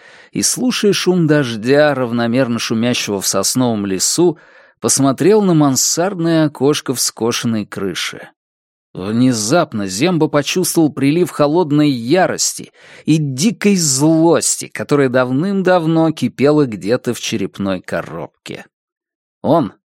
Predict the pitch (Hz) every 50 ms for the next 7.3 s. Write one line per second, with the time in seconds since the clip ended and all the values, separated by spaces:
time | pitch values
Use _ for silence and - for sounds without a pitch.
0 | _ _ _ _ - 87 78 - - - - 120 127 131 127 120 113 - - -
1 | 113 104 90 87 90 104 101 123 117 78 - - - - - _ _ _ _ _
2 | _ _ _ _ _ _ _ _ _ _ _ _ _ _ - 294 - 131 - -
3 | - - - 143 156 180 202 - - - - - - - - - 113 95 76 -
4 | - - _ _ _ _ _ _ _ _ _ _ - 127 127 - - - 180 -
5 | 185 - 156 135 - - 131 123 127 151 180 170 160 151 - - - 139 135 131
6 | 120 - - 131 120 - - 175 170 - - - 147 143 120 120 123 123 120 127
7 | 139 147 143 135 -